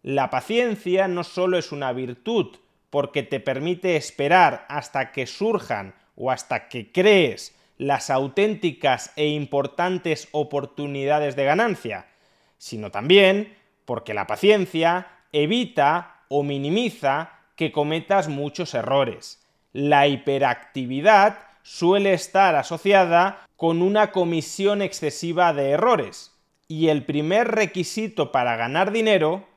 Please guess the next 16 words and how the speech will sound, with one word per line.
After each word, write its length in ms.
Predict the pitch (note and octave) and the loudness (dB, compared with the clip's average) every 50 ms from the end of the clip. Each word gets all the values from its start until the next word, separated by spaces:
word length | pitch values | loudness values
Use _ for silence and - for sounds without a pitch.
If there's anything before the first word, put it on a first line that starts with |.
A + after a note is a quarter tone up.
| _ _ _ _ _ _ _ _ _ _ - | _ _ _ _ _ _ _ _ _ _ -4
es 260 | D#3+ E3+ F3 C#3+ E3+ | -4 -2 -2 -2 -2
no 200 | F#3 F#3+ F3+ F3+ | -2 -2 0 0
perderlo. 580 | D3+ B2+ B2 A2+ A#2 A2 G2 F#2+ F#2 F2 - _ _ _ _ _ _ _ _ _ _ _ - | -2 -2 -2 -2 -4 -4 -4 -6 -12 -18 -20 _ _ _ _ _ _ _ _ _ _ _ -4
Por 160 | C#3 D3+ F#3+ | -2 0 2
eso, 400 | A3 G3+ G#3 - G3+ G#3+ A3 G#3 | 0 0 0 -2 0 0 0 -2
Charlie 380 | A3 - D#3+ D3+ D#3 D#3+ E3+ | 0 0 0 0 0 0 -2
Munger 580 | E3+ E3+ E3 E3+ F3 E3 F3+ F3+ F3+ F3+ F#3 E3 | -2 -2 -2 -2 -2 0 2 2 2 2 0 -4
decía 540 | C#3+ C3+ A#2+ - - D#3 D#3 D#3+ D#3 D#3 D3+ | -6 -8 -8 -6 -4 -2 0 2 2 2 0
sobre 580 | - - - A#2+ A2 G#2 G#2+ G#2+ G#2 G2+ G2+ | -2 -6 -8 -8 -8 -8 -10 -10 -10 -10 -10
Buffett 640 | G2 G2 B2 C#3 D3+ D3 - D#3 C#3 B2 G#2 - A2+ | -6 -4 -2 -2 -2 -2 -2 -4 -4 -4 -6 -8 -12
y 80 | A2 | -12
sobre 400 | G#2+ - - G2+ G#2 A2+ B2 C3 | -12 -12 -12 -10 -8 -4 -4 -2
él 100 | C#3 C#3+ | -2 -2
mismo 720 | C#3+ D#3 E3 E3 C#3 C3+ C3+ C3+ C#3 D3 D3+ - - _ _ _ | -2 -2 -2 -2 -4 -4 -6 -4 -4 -4 -4 -6 -10 _ _ _
lo 320 | - G#2 G#2+ G#2+ G#2+ G#2 | -20 -18 -14 -12 -12 -10
siguiente: 640 | - - C3+ D3+ G3+ A3+ A3+ F3 - - F2+ F2+ - | -10 -8 -2 0 2 2 2 2 -2 -6 -10 -16 -18